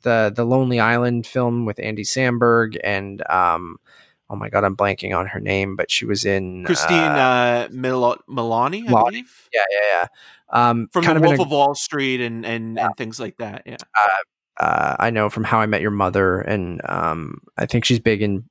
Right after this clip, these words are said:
Speaker 1: on, in the Broadway scene as well, I think.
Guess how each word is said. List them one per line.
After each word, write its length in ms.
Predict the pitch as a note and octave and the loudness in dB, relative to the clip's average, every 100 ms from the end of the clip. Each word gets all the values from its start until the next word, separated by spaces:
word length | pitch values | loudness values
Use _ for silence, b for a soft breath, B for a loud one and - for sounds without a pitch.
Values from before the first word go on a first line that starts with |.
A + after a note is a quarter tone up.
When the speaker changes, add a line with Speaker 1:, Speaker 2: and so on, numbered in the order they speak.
| - | -4
Speaker 1:
on, 380 | - - - - - _ _ - A#2 | -2 -4 -8 -12 -20 _ _ -8 -4
in 340 | - A2+ G#2 F#2+ | -2 0 0 -4
the 80 | |
Broadway 640 | F2+ F#2 F#2+ A2 F2+ E2+ - - | 0 2 2 2 0 0 -6 -8
scene 320 | - G#2 F#2+ | -6 -4 -4
as 140 | F#2 | -2
well, 220 | C3 F3+ F3 | 2 4 4
I 80 | |
think. 260 | D#3 F#3+ | 2 0